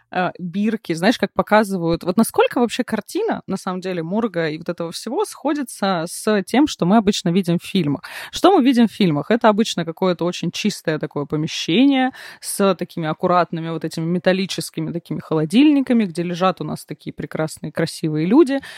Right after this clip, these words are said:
их выдвигают, и у них обязательно еще на пальчике, на ноге вот бирочка висит там с каким-то именем, фамилией, время смерти. Насколько это далеко вообще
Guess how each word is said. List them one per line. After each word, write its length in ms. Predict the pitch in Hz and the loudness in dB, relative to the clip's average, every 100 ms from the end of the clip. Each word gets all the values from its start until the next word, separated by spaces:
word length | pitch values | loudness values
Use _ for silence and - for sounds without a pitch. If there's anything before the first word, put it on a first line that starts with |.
| 185 | -6
их 220 | 156 - 175 | -4 -2 -4
выдвигают, 640 | 160 170 214 339 320 196 | -4 2 6 6 4 0
и 20 | |
у 40 | 175 | 0
них 180 | 269 | 0
обязательно 560 | 214 170 180 226 185 165 | 0 0 2 2 0 -2
еще 300 | 156 - 185 | -2 -2 0
на 120 | 160 | 0
пальчике, 640 | - 254 302 240 - 202 185 | 2 2 2 -6 -4 -4 -2
на 120 | 175 | -2
ноге 400 | 170 160 196 240 - - _ | -2 -2 0 0 0 -12 _
вот 160 | 170 - | -8 -6
бирочка 540 | 180 180 180 156 - 151 | -4 0 2 0 -4 -8
висит 420 | 151 - 302 - | -8 0 0 0
там 200 | 147 143 | -8 -8
с 80 | - | -12
каким-то 420 | 156 143 156 - | -12 -10 -10 0
именем, 320 | 226 185 156 | 2 2 -2
фамилией, 500 | - 156 202 214 156 | -6 -2 0 0 -2
время 280 | 160 175 160 | -4 -4 -6
смерти. 400 | - 156 147 - | -6 -6 -6 -10
Насколько 480 | 170 - 285 349 233 | -10 0 0 2 0
это 160 | 226 | 0
далеко 460 | 170 175 190 - 185 | -2 0 0 0 0
вообще 140 | 151 | 0